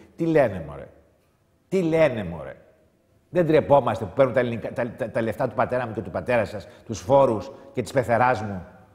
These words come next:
και που τα χρησιμοποιούνε και θα μου λένε τώρα ποιος θα μας αξιολογήσει;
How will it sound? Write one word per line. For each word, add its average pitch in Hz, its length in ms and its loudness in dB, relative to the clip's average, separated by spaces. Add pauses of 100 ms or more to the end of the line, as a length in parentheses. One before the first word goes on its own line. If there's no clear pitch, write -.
(600)
και 131 140 0
που 101 80 -6
τα 123 120 2
χρησιμοποιούνε 120 600 -2
και 120 100 -6
θα 120 80 -2
μου 110 120 -4
λένε 120 200 0
τώρα 113 160 -2
ποιος 120 200 -4
θα 131 80 -2
μας 117 160 -4
αξιολογήσει; 95 920 -2